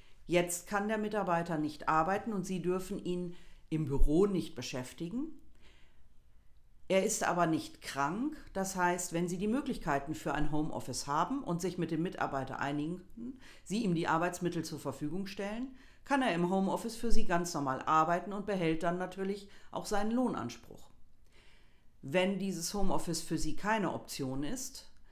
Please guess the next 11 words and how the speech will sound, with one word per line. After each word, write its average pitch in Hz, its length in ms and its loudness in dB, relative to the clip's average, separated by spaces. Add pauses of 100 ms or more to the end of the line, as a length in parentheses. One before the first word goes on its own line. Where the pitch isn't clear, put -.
(380)
dann 180 220 0
müssen 185 300 0
Sie 156 160 0
den 131 240 0
Lohn 139 240 0
nicht 147 240 -8
zahlen, 190 420 -2
der 226 80 0
Mitarbeiter 147 560 0
nicht 135 260 -8
arbeiten. 147 640 -4